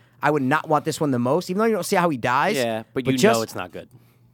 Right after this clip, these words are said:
Speaker 1: No, but even bef-, I'm saying when you're looking through a sewer and seeing a clown
Speaker 2: Of
Speaker 1: in the
Speaker 2: course.
Speaker 1: sewer,
Speaker 2: And then he
Speaker 1: what
Speaker 2: grabs
Speaker 1: I
Speaker 2: a
Speaker 1: mean is
Speaker 2: hold of
Speaker 1: that's
Speaker 2: you?
Speaker 1: just terrifying.
Speaker 2: Yeah.
Speaker 1: Like, just to,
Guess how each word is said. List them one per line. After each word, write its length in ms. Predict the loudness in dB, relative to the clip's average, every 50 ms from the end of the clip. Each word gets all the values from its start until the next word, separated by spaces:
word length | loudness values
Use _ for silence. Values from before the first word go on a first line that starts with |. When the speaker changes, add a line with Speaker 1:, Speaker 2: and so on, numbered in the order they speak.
| _ _ _ _ _ _ _ 2
Speaker 1:
No, 200 | 4 4 4 2
but 100 | 0 -2
even 180 | 0 0 0 -2
bef-, 100 | -4 -4 -4
I'm 120 | -4 -4
saying 200 | -2 0 0 0 0
when 100 | 0 0
you're 100 | -2 -2
looking 460 | -2 -2 -4 -2 -2 -2 -2 -2 -4
through 400 | -6 -6 -2 0 0 0 0 -2
a 80 | -6
sewer 280 | -8 -6 -4 -2 -2 -2
and 180 | -4 -6 -10 -12
seeing 340 | -12 -8 -8 -6 -6 -6 -8
a 60 | -10
clown 460 | -12 -10 -8 -8 -6 -6 -6 -6 -8
Speaker 2:
Of 60 | -8
Speaker 1:
in 100 | -6 -6
the 60 | -4 -4
Speaker 2:
course. 120 | -6 -8
Speaker 1:
sewer, 460 | -6 -6 -4 -4 -4 -4 -6 -8 -10 -12
Speaker 2:
And 80 | -10 -8
then 80 | -8
he 40 | -4
Speaker 1:
what 20 | 0
Speaker 2:
grabs 160 | 2 4 4
Speaker 1:
I 40 | 4
Speaker 2:
a 40 | 2
Speaker 1:
mean 100 | 2 0
is 20 | 0
Speaker 2:
hold 80 | 0
of 60 | 0 0
Speaker 1:
that's 100 | 2 0
Speaker 2:
you? 60 | 0
Speaker 1:
just 160 | 0 -2 -4
terrifying. 600 | -2 0 0 0 0 0 0 -2 -2 0 0 0
Speaker 2:
Yeah. 60 | 0 0
Speaker 1:
Like, 140 | -2 0
just 220 | 0 0 0 2 2
to, 240 | 2 4 4 0